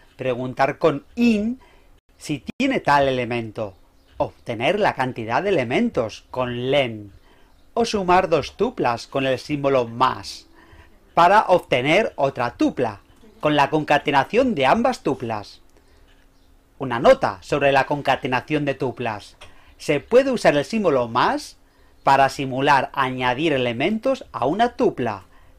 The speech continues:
Sin embargo, realmente no se añaden, sino que se crea otra tupla diferente. La tupla es un, es un iterable, por lo que podremos iterar por cada elemento en un bucle for,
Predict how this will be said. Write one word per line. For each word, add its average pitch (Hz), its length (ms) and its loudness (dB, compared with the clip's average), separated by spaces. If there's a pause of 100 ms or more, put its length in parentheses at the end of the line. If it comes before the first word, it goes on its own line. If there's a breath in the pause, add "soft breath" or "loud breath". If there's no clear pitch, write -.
Sin 339 280 4
embargo, 220 520 4 (160)
realmente 208 680 2
no 147 120 0
se - 140 -4
añaden, 123 560 -2 (260 soft breath)
sino 147 380 -2
que 127 140 -4
se - 160 -8
crea 190 320 4
otra 143 340 0
tupla 262 400 0
diferente. 143 880 0 (1040)
La 120 220 -6
tupla 220 260 2
es 233 60 2
un, 233 220 -2
es - 140 -12
un 208 140 0
iterable, 135 680 2 (300 soft breath)
por 147 140 0
lo 139 220 0
que 131 300 -2
podremos 156 520 0
iterar 160 480 0
por 147 180 0
cada 123 420 0 (180)
elemento 131 920 -2
en 127 160 -10
un 147 160 -8
bucle 247 380 0
for, 110 420 0